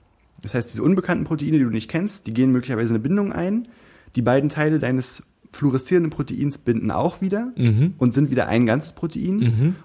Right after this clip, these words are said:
Speaker 1: Und du kannst es leuchten, also du kannst eben sehen, dass es leuchtet. Und
Speaker 2: Ah,
Speaker 1: anhand
Speaker 2: freaky.
Speaker 1: des Leuchtens weißt du eben, dass die beiden unbekannten Proteine irgendwie interagiert haben.
Speaker 2: Okay.
Speaker 1: Und das ist im Prinzip eine, eine Mikroskopiemethode.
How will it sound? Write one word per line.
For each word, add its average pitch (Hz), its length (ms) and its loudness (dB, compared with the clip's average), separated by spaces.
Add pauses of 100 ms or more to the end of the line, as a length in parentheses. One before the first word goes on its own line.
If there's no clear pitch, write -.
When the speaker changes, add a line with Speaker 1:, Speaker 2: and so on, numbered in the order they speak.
(280)
Speaker 1:
Und 123 140 2
du 123 60 -4
kannst 139 240 -2
es 147 100 -8
leuchten, 160 400 0
also 110 220 0
du 110 80 -2
kannst 135 240 -2
eben 131 100 2
sehen, 127 140 2
dass 127 160 -4
es 135 60 -8
leuchtet. 131 540 -4
Und 113 140 -2
Speaker 2:
Ah, 101 40 0
Speaker 1:
anhand 123 300 4
Speaker 2:
freaky. 101 200 0
Speaker 1:
des 107 240 -4
Leuchtens 156 520 0
weißt 131 340 -2
du - 40 -6
eben, 175 220 2
dass 127 180 -6
die - 80 -4
beiden 107 280 2
unbekannten 180 520 0
Proteine 151 460 -2
irgendwie 160 400 2
interagiert 123 560 -2
haben. 95 200 -4 (100)
Speaker 2:
Okay. 117 320 0 (1200)
Speaker 1:
Und 117 220 2
das 123 80 0
ist 131 80 -2
im 139 80 2
Prinzip 135 400 -4
eine, 113 280 2
eine 113 120 2
Mikroskopiemethode. 175 1080 0